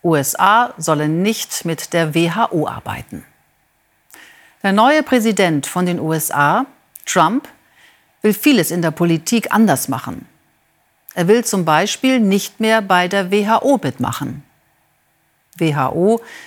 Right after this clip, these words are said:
ist das kurze Wort für Weltgesundheitsorganisation. Dazu kommt jetzt ein Film.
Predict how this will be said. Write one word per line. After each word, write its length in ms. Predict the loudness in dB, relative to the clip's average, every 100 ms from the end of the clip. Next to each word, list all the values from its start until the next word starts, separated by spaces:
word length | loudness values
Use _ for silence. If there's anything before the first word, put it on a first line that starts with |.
| -20 _
ist 180 | -12 -6
das 220 | -4 -2
kurze 480 | 0 0 0 -2 -2
Wort 320 | 2 0 0
für 400 | -6 -2 0 0 -4
Weltgesundheitsorganisation. 2000 | 0 2 2 0 -4 -2 0 0 0 -4 -2 -4 -2 -2 -4 -8 -8 -6 -6 -8 -12 -20 _ _ _ _ _ _ _ -10
Dazu 420 | -8 -4 -4 -4
kommt 280 | -4 -4 -4
jetzt 240 | -6 -6
ein 140 | -8
Film. 260 | -10 -12 -14